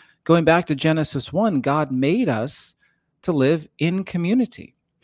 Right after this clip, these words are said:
And, and it shouldn't be a surprise to us when we see all the secular studies come back and report that to truly have a happy life, it's not tied to money.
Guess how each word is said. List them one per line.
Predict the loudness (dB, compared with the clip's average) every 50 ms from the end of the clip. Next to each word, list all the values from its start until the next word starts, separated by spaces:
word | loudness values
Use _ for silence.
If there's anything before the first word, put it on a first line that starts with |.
| _ _ _ _ -16 _ -2
And, | 0 0 0 2
and | 0 0 2 2
it | 2
shouldn't | 2 2 2 2 2 4
be | 4
a | 2 4
surprise | 2 0 0 0 0 2 4 4 4 4 2 2
to | 2 4 6 6
us | 4 2 0 -2
when | -2 0 0
we | 0 0
see | -2 -4 -4 0 2
all | 2 2 2
the | 2 -2
secular | -4 -2 -4 -4 -4 -2 -2 0 0 0 -2
studies | -2 -4 -2 0 0 2 0 0 -2 -4 -6
come | -6 -4 -4 -2
back | 0 0 0 0 -2 -2 -4
and | -4 -4
report | -4 0 0 2 4 4 4 4 2 0
that | -2 -2 -2 -2 -4 -8 -18 -20 -20 -20 -18 _ -2
to | -2 -2
truly | -2 -2 -4 0 0 0 2 0 0 -2
have | -2 -2 -2 -2 0 0
a | 0 -2 -2
happy | -4 -6 -2 0 0 0 0 -2 -4 -2
life, | 0 2 2 2 2 0 -2 -6
it's | -8 -2 -2
not | -2 -2 -2
tied | -6 -2 0 0 0 2
to | 2 0
money. | 0 0 -2 -2 -2 -2 -2 -4 -6